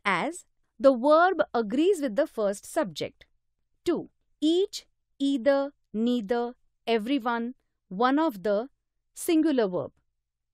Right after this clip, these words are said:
Three, either or, neither nor. The verb agrees with the latter subject.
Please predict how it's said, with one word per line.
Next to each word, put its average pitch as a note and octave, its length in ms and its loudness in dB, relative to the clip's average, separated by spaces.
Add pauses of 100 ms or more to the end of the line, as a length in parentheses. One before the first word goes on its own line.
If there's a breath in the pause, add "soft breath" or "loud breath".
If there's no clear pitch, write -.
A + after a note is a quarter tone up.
Three, B3+ 300 -4 (400)
either D#4+ 460 0 (360)
or, A3 400 2 (320)
neither C#4 600 2 (280)
nor. G#3 320 -2 (560)
The B3 120 8
verb D4+ 360 4
agrees B3+ 460 -2
with A3 140 -4
the C4 80 2
latter D4+ 360 -2
subject. D#3+ 580 -8